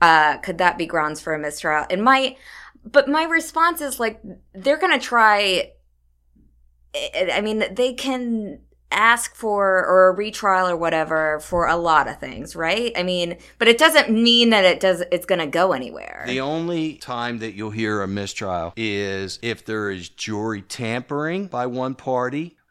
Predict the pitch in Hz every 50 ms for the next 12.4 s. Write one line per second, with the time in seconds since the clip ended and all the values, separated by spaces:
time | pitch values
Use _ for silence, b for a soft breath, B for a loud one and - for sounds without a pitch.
0 | _ - 135 127 127 127 123 120 120 113 - - 117 113 113 104 92 - _ -
1 | - 120 117 117 123 123 123 123 117 117 117 117 - - - - - 156 151 156
2 | 156 151 131 107 98 90 85 - _ 95 98 104 110 110 110 110 110 107 107 104
3 | 104 95 98 101 113 120 123 127 120 123 127 120 113 95 - - 117 117 113 113
4 | 113 110 110 104 - 104 110 110 107 104 98 101 101 123 123 120 113 107 101 95
5 | 95 92 92 b b b b b b b 110 104 104 92 95 - 120 113 110 113
6 | 117 113 113 110 107 107 104 101 98 104 117 127 135 131 - - - 113 95 87
7 | 82 85 85 - - - - _ - 104 104 90 - - - 117 113 107 98 117
8 | 110 113 113 117 - - 113 107 - - 117 113 110 107 - - 113 104 107 107
9 | 107 107 104 101 104 98 98 - 104 104 101 101 98 95 95 98 104 104 - _
10 | _ _ - 117 110 104 101 92 - - - 120 120 127 127 127 127 123 113 101
11 | 113 104 101 107 101 95 101 110 113 117 120 113 - - - - 151 165 170 151
12 | - - - 110 101 95 98 98